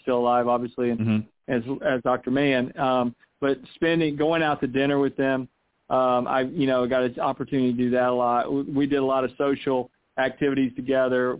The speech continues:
Speaker 1: played golf together. Um, you know, there was, we, just everything. Whenever, whenever Phil would come in town, we would always, before he would leave, he would come in, and he lived in San Diego, and then he would stay in the Keys, and then he would come up to Orlando every weekend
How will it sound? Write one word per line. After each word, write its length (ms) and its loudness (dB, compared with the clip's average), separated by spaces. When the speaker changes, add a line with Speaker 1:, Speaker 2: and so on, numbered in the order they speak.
Speaker 1:
played 240 -2
golf 300 0
together. 540 0
Um, 460 2
you 120 -2
know, 200 2
there 120 2
was, 180 0
we, 180 0
just 220 -2
everything. 460 0
Whenever, 440 0
whenever 560 0
Phil 160 2
would 140 0
come 180 -2
in 120 0
town, 420 -2
we 120 2
would 140 2
always, 360 2
before 340 -2
he 100 2
would 100 2
leave, 240 0
he 80 0
would 180 0
come 220 0
in, 240 2
and 140 -2
he 80 -2
lived 260 0
in 160 -2
San 160 0
Diego, 520 0
and 80 0
then 100 0
he 100 2
would 160 -2
stay 220 0
in 80 0
the 80 -4
Keys, 420 0
and 100 -2
then 140 0
he 80 0
would 160 -2
come 160 -2
up 140 -4
to 80 -2
Orlando 520 2
every 280 0
weekend 580 0